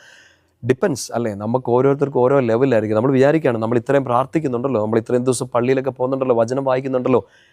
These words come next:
വിശ്വാസം പ്രഖ്യാപിക്കുന്നുണ്ടല്ലോ, ഒരു കാലെടുത്ത് വെച്ചു, ശരിയാണ്. ഈ രണ്ടാമത്തെ കാലെടുത്ത് വെക്കണം.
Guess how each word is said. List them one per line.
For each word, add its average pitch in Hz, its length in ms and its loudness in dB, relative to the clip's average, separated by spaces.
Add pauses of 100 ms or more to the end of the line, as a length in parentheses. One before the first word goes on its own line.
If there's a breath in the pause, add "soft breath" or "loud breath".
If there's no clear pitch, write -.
(180 soft breath)
വിശ്വാസം 151 460 2
പ്രഖ്യാപിക്കുന്നുണ്ടല്ലോ, 127 880 -2 (560)
ഒരു 185 360 0
കാലെടുത്ത് 220 400 2
വെച്ചു, 123 320 -2
ശരിയാണ്. 131 360 0 (640 soft breath)
ഈ 156 80 6
രണ്ടാമത്തെ 160 640 2 (100)
കാലെടുത്ത് 110 380 -4
വെക്കണം. 98 280 -8